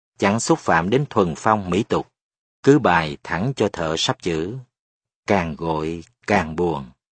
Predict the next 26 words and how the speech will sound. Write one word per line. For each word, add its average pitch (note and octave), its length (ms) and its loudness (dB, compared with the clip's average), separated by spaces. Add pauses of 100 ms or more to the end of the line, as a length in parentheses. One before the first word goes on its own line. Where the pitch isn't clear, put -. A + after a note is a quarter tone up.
(540)
Cái C#3+ 120 6
tựa F2 400 0
bài F2+ 240 2
này D#2 500 -4
chẳng F#2+ 220 -2
có C#3+ 140 4
gì F#2+ 200 -2
là D#2 140 -4
bí A#2 160 2
hiểm, G#2+ 500 0 (140)
lập F2+ 240 0
dị F2+ 380 -4
cả. F#2 360 -4 (540)
Xin B2 360 4
thuật G2+ 240 0
lại F2+ 320 2
trường F#2 160 2
hợp D#2+ 260 -4
não F2+ 260 0
nùng F#2+ 240 0
của G#2+ 100 0
một G#2 220 -2
người E2 380 -2
ưa A#2 160 2
gội F2 240 0
đầu. D#2+ 400 -4